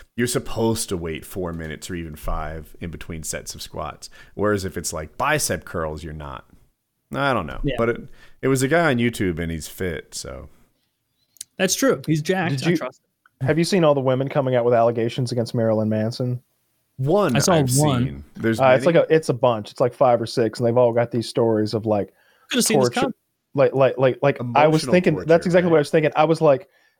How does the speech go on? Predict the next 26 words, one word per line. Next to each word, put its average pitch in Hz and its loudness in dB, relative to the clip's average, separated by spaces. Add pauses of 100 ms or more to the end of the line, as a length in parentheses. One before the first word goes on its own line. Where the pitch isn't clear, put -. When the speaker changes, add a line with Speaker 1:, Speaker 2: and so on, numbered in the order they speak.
Speaker 3:
"This 151 2
article 160 4
bel-, 143 2 (180)
belongs 143 2
on 147 -4
that 139 0
subreddit, 131 2
When 135 0
Stupid 131 -2
Prizes." 107 -2 (380)
Speaker 1:
Or 127 4
Speaker 3:
Like, 139 6
Speaker 1:
Leopards 123 -4
Ate 117 0
My 107 0
Face, 101 -4
right? 98 0
Speaker 3:
yeah, 190 4
every 208 4
one 208 4
of 196 0
you 180 2
women 151 2
fucking 147 0 (260)
deserve 120 2
it, 101 -4